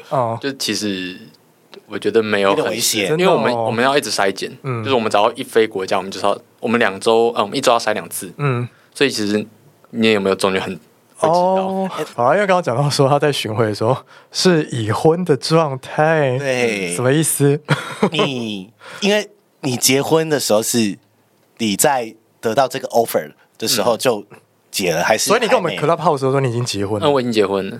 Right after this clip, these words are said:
Speaker 1: 哦。
Speaker 2: 我是要去英国的前一个工作天结婚的。
Speaker 3: 你，你干嘛啊？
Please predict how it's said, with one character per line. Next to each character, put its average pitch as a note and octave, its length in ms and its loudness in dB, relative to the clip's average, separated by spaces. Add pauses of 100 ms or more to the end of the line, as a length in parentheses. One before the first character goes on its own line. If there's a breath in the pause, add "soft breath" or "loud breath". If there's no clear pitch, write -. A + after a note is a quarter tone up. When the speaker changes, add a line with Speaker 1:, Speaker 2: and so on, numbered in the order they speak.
Speaker 1:
哦。 D3 140 -8
Speaker 2:
我 E3 40 0
是 F#3 540 2
要 D3+ 260 2
去 A2+ 640 -2
英 B2+ 180 -2
国 A2+ 160 4
的 G2+ 80 2
前 G2+ 300 0
一 G2 80 -2
个 A2 80 2
工 G#2 180 -2
作 G2+ 120 0
天 F#2+ 120 -6
结 F#2+ 140 -8
婚 F2 200 -12
的。 F2+ 100 -14 (500 loud breath)
Speaker 3:
你， E3+ 100 2 (140)
你 C3+ 80 -10
干 E3 160 0
嘛 G#2+ 140 -2
啊？ E2+ 420 -4